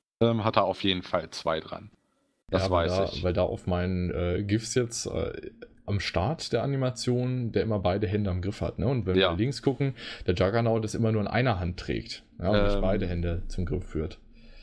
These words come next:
Speaker 1: Das ist, das müsste man auch mal nachgucken.
Speaker 2: Das ist nämlich
Speaker 1: Ähm.
Speaker 2: nur das, was mich gerade verwundert hat. Du hast recht, er wechselt dort auch die Hand, aber, ähm, es, es sieht quasi beim Juggernaut ein bisschen, ähm, ja, mehr danach aus, weil er quasi,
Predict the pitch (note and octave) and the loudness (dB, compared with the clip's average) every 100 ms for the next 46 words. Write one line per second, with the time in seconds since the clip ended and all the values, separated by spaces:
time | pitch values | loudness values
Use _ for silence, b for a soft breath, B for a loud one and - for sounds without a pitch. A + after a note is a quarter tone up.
0 | B _ _ _ _ G#2 - E2+ - - | B _ _ _ _ -6 -4 -4 -2 0
1 | G2 A#2 G#2 - A2+ G#2 A2+ A2 F#2+ F#2 | 2 2 0 2 2 4 2 2 2 2
2 | F#2 - - G2 F#2 F#2 - B B B | 0 -2 -4 -2 -2 -4 -6 B B B
3 | B _ _ - - G#2+ G2 A2+ A#2 A#2 | B _ _ -6 -4 0 2 2 2 0
4 | A#2 A#2 A2+ A2 G#2+ G#2 F2 G#2 C3+ C#3+ | 0 0 -2 0 -2 0 0 0 0 0
5 | A#2+ G2+ F#2+ A#2 G2+ G2 - G2+ F2 F#2 | -2 -2 0 0 2 0 0 0 0 0
6 | A#2 C3 B2 D3 G#2 G2+ G2 B B B | -2 0 -2 0 0 0 -2 B B B
7 | - G2+ G2 F#2 - B B B - G2 | 0 2 2 -2 -6 B B B 0 0
8 | - G#2+ B2+ - A#2+ A#2+ A2 G#2 G2 G#2 | 2 2 0 2 2 2 0 2 2 2
9 | C3 A#2 A#2+ A#2+ A2 A#2 A2+ G#2 F#2+ C#2+ | 2 2 2 2 -2 2 2 2 0 -2
10 | G2+ G2 F#2 - - A2+ G2 F#2+ A#2+ C3 | 0 0 -4 -8 -4 2 2 4 4 4
11 | B2 A2+ A#2+ A#2 G2+ G#2 - G2+ G2+ G2+ | 0 2 2 2 2 0 2 2 2 2
12 | G2+ | 0